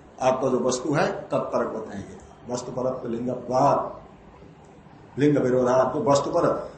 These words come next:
माने ये जो षडलिंग किसके तरफ जाते हैं? वस्तु की तरफ जाते हैं, आत्मा वस्तु की तरफ प्रतिपादन में काम करते हैं, इनका विरोध होता है भेद दृष्टि करने पर कहा।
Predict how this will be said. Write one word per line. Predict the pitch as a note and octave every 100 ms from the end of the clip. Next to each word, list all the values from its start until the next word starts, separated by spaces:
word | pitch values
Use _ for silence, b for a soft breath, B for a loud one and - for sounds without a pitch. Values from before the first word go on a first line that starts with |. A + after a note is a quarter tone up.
| - D#3+
माने | F3+
ये | F3+ F#3+
जो | E3+ F#3
षडलिंग | - D3+ F3 F#3+
किसके | G3+ - E3+ A#3+
तरफ | A3+ G#3+
जाते | G#3+ E3+ E3+
हैं? | -
वस्तु | D#3 -
की | G3+
तरफ | G#3 D3+ B2
जाते | A2 A2
हैं, | C3
आत्मा | D3 D#3+
वस्तु | D#3+ D#3 G3+
की | G#3+
तरफ | F3+ C#3 C#3+
प्रतिपादन | - C#3 C#3 C#3 C3 B2+
में | B2
काम | B2 A#2+
करते | A#2 A2 A2+
हैं, | C3 B2+ - -
इनका | D3 C#3
विरोध | A#2 A#2+ A#2
होता | A2 A2 A2
है | A2 A2 - - -
भेद | A#2+ B2+ B2+
दृष्टि | F#3+ B2
करने | - G#2+ G2+
पर | G#2+
कहा। | - - -